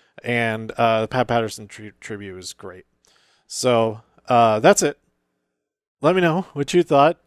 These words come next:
about this episode between me at T I W Podcast. Go to T I W podcast dot com for more reviews. If you enjoyed this episode or anything else on the site, please share some links with friends.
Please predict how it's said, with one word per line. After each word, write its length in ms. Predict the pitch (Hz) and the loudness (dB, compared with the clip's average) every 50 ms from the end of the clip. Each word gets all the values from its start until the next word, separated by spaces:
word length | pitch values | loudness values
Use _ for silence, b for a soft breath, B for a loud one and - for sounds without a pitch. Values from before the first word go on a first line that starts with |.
| _ | _
about 500 | - 147 147 143 139 139 135 139 135 113 | 0 2 4 4 6 6 6 4 2 0
this 160 | 123 143 135 - | -2 -4 -2 -2
episode 260 | 139 123 120 131 131 | -4 -2 -2 -2 -4
between 360 | 127 117 - - 143 135 123 | -4 -4 -6 -6 -6 -6 -4
me 80 | 123 120 | -4 -4
at 80 | 110 | -4
T 140 | - - 127 | -2 -2 -4
I 20 | |
W 220 | 117 113 110 110 104 | -2 -2 -4 -6 -6
Podcast. 480 | - 123 117 113 - 143 143 151 - | -4 -4 -4 -4 -2 -6 -6 -6 -6
Go 100 | 123 123 | -6 -6
to 60 | 113 104 | -6 -4
T 120 | - 123 | -6 -6
I 60 | 110 | -6
W 220 | 104 104 95 92 87 | -6 -8 -12 -14 -12
podcast 400 | - 107 95 - 98 95 - - | -10 -12 -10 -10 -12 -14 -12 -12
dot 140 | 98 92 | -14 -14
com 160 | - 107 104 101 | -14 -16 -18 -18
for 120 | - 107 | -18 -18
more 140 | 107 107 107 | -16 -14 -14
reviews. 260 | 107 107 117 120 117 | -12 -12 -12 -14 -14
If 100 | 131 - | -12 -12
you 40 | 139 | -12
enjoyed 260 | 143 135 170 170 156 | -4 -2 -2 0 0
this 160 | 156 151 - | -2 -2 -2
episode 220 | 175 151 143 147 165 | -4 -4 -2 -2 -2
or 60 | 165 | -2
anything 200 | 160 147 151 151 | 0 -2 -2 -4
else 160 | 151 139 - | -4 -4 -4
on 40 | 151 | -6
the 40 | 139 | -2
site, 220 | - 170 143 - | -4 -4 -4 -4
please 160 | - 170 156 | -6 -6 -6
share 160 | - 170 156 | -2 -4 -4
some 160 | 135 - 143 139 | -4 -4 -8 -10
links 180 | 139 131 - | -12 -12 -14
with 80 | - - | -20 -14
friends. 340 | - - 151 156 147 139 | -4 -2 -2 -2 -2 -6